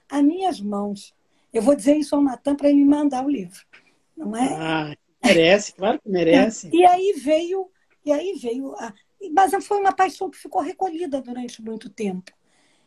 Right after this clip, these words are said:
Speaker 1: Veio junto com ele Manuel da Fonseca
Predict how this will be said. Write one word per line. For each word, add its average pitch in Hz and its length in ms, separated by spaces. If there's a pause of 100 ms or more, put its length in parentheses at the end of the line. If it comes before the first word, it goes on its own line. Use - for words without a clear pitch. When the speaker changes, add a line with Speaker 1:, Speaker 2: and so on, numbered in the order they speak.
(320)
Speaker 1:
Veio 330 300
junto 285 280
com 320 140
ele 285 200
Manuel 311 340
da 202 100
Fonseca 220 800